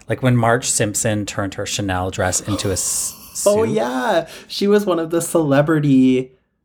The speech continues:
Speaker 1: Yeah.
Speaker 2: guests.
Speaker 1: Yeah.
Speaker 2: I
Speaker 1: Yeah,
Speaker 2: do
Speaker 1: she was
Speaker 2: remember her.
Speaker 1: Ash. So I, it looks like this Ash may be following a similar path to that Ash, uh, potentially getting eliminated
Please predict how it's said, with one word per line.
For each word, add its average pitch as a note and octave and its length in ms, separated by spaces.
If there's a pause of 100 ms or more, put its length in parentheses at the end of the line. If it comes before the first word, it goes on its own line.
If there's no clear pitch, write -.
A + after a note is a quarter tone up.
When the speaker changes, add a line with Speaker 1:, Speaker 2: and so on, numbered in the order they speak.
(140)
Speaker 1:
Yeah. D3 520
Speaker 2:
guests. B2+ 760 (360)
Speaker 1:
Yeah. A#2 300 (320)
Speaker 2:
I C3+ 40
Speaker 1:
Yeah, B2+ 60
Speaker 2:
do C3 100
Speaker 1:
she A#2+ 180
was A2 160
Speaker 2:
remember - 20
her. G#2+ 240
Speaker 1:
Ash. - 260
So G2+ 560
I, B2+ 120
it A#2+ 80
looks G#2 640
like - 320
this B2+ 240
Ash A2 240
may G#2+ 160
be G2+ 140
following G2+ 560
a F2+ 380
similar A2 460
path G2+ 480
to - 120
that G2 180
Ash, D#2+ 360 (420)
uh, F2+ 280
potentially - 460
getting F2+ 220
eliminated F#2 580